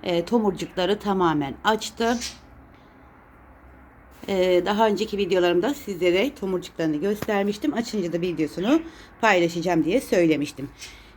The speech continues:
Şöyle geniş alayım. Barış çiçeğimin, e, genişliği, boyu bu kadar sevgili arkadaşlarım. E, ben bu barış çiçeğimden, e, çoğaltmalar yaptım. Sizlere onu da göstermek istiyorum.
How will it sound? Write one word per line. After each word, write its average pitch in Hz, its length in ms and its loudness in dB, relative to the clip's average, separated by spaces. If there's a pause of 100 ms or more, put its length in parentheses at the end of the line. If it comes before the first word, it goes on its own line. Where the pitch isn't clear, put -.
Şöyle 277 320 -2
geniş 208 420 -2 (100)
alayım. 262 440 4 (380)
Barış 294 300 0
çiçeğimin, 233 640 0 (440)
e, 185 680 2
genişliği, 214 680 -2
boyu 233 440 4 (140)
bu 240 80 -8
kadar 170 280 0
sevgili 160 440 0
arkadaşlarım. 160 800 0 (680)
E, 196 440 2
ben 302 280 6 (120)
bu 240 200 -4
barış 254 260 2
çiçeğimden, 208 720 2 (1200)
e, 175 760 2
çoğaltmalar 220 720 4
yaptım. 208 460 0
Sizlere 190 400 -2
onu 196 200 -2
da 190 60 0
göstermek 156 600 -4
istiyorum. 196 520 0